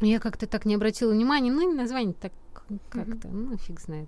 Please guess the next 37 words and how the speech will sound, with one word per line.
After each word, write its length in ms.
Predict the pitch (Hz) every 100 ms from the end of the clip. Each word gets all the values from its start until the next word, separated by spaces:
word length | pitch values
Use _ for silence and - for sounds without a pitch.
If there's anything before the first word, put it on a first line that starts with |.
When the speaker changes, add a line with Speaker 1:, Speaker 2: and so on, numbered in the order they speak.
| -
Speaker 1:
не 120 | 165
особенно 640 | 160 175 165 160 160 156
зацепило. 680 | 156 170 190 - 320 294 - -
И, 200 | 190 208
но 80 | 220
я 140 | 220
подумала: 420 | 214 220 240 208 180
"Блин, 300 | 208 240 185
рядом 300 | 240 226 208
галерея, 400 | 202 214 294 262
круто, 300 | 240 233 208
надо 200 | 202 175
сходить". 520 | - 208 196 175 - - - - - - -
И 260 | 202 208 196
в 60 |
очередной 420 | 214 233 226 226
раз 260 | 214 196 -
я 80 | 175
там, 160 | 180
значит, 220 | 180 175 -
шла 300 | - 196 190
завтракать 600 | 269 403 - 302 240 -
туда 260 | 220 208 208
с 100 | -
подругой 600 | 214 214 220 180 180 180
и 200 | 226 214
говорю: 180 | 208
"Давай 320 | 185 240 453 285
зарулим 460 | 233 294 254 196
в 20 |
эту 180 | 180 -
галерею, 360 | 175 185 180 160
глянем, 340 | 175 233 202
чё 160 | - 170
там". 180 | 156 170
А 60 |
там 300 | - 170 156